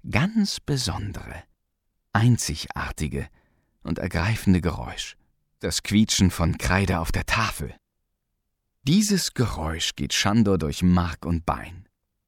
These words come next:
Es kribbelt in seinem Bauch, es juckt in seinen Krallen und es kitzelt bis in seine Flügelspitzen.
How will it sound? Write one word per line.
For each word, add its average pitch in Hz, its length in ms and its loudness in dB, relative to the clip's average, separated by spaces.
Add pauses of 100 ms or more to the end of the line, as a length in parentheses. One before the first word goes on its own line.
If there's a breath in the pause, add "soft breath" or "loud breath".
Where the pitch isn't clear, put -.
(280)
Es - 240 -2
kribbelt 175 380 0
in 120 120 0
seinem 104 300 4
Bauch, 135 340 -2 (220 loud breath)
es - 220 -2
juckt - 340 -2
in 135 140 0
seinen 95 340 -2
Krallen 127 560 0 (140)
und 101 240 2
es - 200 -6
kitzelt 113 560 -4
bis 208 300 0
in 147 160 4
seine 101 380 -2
Flügelspitzen. - 1080 -6